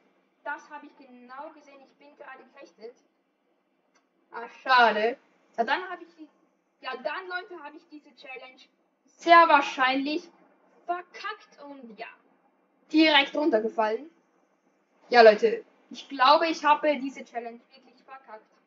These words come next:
Und ja, auf jeden Fall gehen wir hier noch, also wir versuchen hier noch durchzukommen.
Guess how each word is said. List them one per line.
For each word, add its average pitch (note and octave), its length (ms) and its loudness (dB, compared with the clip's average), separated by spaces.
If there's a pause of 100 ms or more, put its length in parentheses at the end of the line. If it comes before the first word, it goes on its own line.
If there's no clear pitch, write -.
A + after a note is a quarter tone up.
(640)
Und A#3+ 180 -10 (120)
ja, - 120 -20 (960)
auf A#3+ 220 0
jeden D#4 200 -4
Fall D#4+ 220 0 (1200)
gehen D4+ 260 -14
wir C#4 200 -20
hier D4 180 -2
noch, C#4 260 -6 (200)
also A3+ 260 0
wir B3 140 -4
versuchen D#4 400 -2
hier D4 120 -2
noch B3+ 180 -10
durchzukommen. B3+ 680 -6